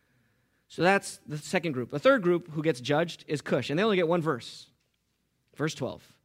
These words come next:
"You Cushites," m-, maybe those in Egypt, "you will also be slain by the sword." Okay? That's another reason why you need to gather together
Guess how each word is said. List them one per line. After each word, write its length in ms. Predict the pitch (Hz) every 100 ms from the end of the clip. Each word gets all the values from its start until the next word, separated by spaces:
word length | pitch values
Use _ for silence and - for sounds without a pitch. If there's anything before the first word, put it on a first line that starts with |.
| _ _ _ _ _
"You 140 | 131 147
Cushites," 560 | 185 190 202 233 -
m-, 240 | - - 147
maybe 160 | 147
those 180 | 147 151
in 100 | 160
Egypt, 460 | 165 165 226 - - _ _ _ _ -
"you 140 | 160
will 80 | 170
also 220 | 185 202
be 100 | 175
slain 280 | 165 180 180
by 100 | 180
the 80 | 185
sword." 300 | 151 95 - _ _ _ _ _ _ _ _ _ _ -
Okay? 220 | 190 254 - _
That's 140 | 135
another 180 | 151 175
reason 180 | 190 170
why 140 | 170
you 140 | 170 160
need 140 | 160
to 60 | 254
gather 280 | 151 156 165
together 440 | 160 147 139 139